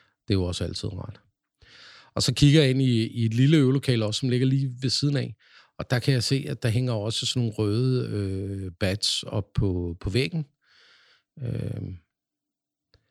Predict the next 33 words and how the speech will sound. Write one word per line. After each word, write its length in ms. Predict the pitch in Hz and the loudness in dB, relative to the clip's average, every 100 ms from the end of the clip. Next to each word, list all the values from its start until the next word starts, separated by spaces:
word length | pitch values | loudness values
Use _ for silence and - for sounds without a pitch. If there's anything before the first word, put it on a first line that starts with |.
| _ | _
som 300 | - 104 98 | -4 -2 0
ser 520 | 92 - 101 92 92 92 104 | -2 0 2 0 -2 -6 -6
fint 300 | - 123 113 | -4 -2 0
ud. 120 | 110 | 0
Så 140 | - | -2
der 120 | 107 | 0
er 120 | 120 202 | 2 4
åbenbart 360 | 190 185 175 | 4 2 2
et 200 | 160 - | 0 4
rødt 160 | 135 160 - | 2 4 0
tema 400 | - 101 127 139 | 2 2 2 2
hernede. 560 | 117 95 90 92 104 113 | 0 -2 -2 -2 -4 -4
Der 80 | 104 | -2
er 240 | - 160 | -2 -2
sådan 340 | 151 165 156 139 | 0 0 2 2
lidt 180 | 151 - - | 2 0 2
rødt 160 | 131 | 2
over 300 | - 95 92 | 2 -4 -4
det. 120 | 110 - | -4 -2
Om 160 | 107 | -2
det 160 | 107 139 | -2 0
så 120 | - | 2
er, 380 | 160 156 131 110 - - - - - | 2 2 0 -2 -8 -20 -20 -6 0
er 60 | |
politisk, 560 | - 117 135 139 175 - | 2 6 4 4 0 0
eller 160 | 120 110 | 0 0
om 100 | 110 | 0
det 100 | 107 | 0
har 60 | |
noget 140 | 113 113 | 2 2
med 100 | 120 | 2
kærlighed 480 | 107 110 135 127 - - | 2 2 2 -2 -4 -4
og, 280 | 104 107 | -2 -2